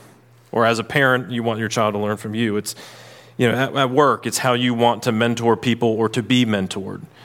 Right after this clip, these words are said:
Not simply mimicking the personality, but rather learning the deeper lessons of character and of values.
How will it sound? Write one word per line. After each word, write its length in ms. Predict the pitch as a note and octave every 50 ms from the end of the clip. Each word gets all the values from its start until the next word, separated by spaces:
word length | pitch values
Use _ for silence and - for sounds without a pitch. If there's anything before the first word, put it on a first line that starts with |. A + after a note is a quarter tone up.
| - _
Not 200 | - D3 C#3 -
simply 800 | - - - - F3 F3+ D#3+ D#3+ D#3 D#3+ D3 C#3+ C#3+ C3+ B2+ - - - - - - -
mimicking 920 | - A2 C3 C#3+ F3 F#3 F3+ D#3 - - B2+ A#2 A#2 A2+ A2 A2+ A2 A2 - - - _ _ _ _ _ _ _ _ _ _ _ _ _ _ _ _ -
the 80 | A2+
personality, 840 | G#2+ - B2 G#2+ - B2 C3+ F3+ G3+ F3+ C#3 A2+ F#2+ G2 F#2 G#2 C3 - - - - _ _ _ _
but 120 | - A2 A2+
rather 300 | B2 C#3 C#3 C#3 C#3 C3
learning 340 | B2+ B2+ C3 C3+ C3+ B2+ A#2+
the 60 | A#2+
deeper 300 | G#2 A#2+ B2 A#2+ B2 B2+
lessons 320 | A#2 A#2 A2 - A2+ G#2+ -
of 140 | G2+ -
character 480 | - - C3+ B2+ B2 A#2+ A2+ A#2+ F#2+ F#2+
and 80 | F#2 F#2+
of 80 | F#2+
values. 560 | G#2+ G#2 G#2 G#2+ G#2+ G#2 G2 F#2 G#2 B2 -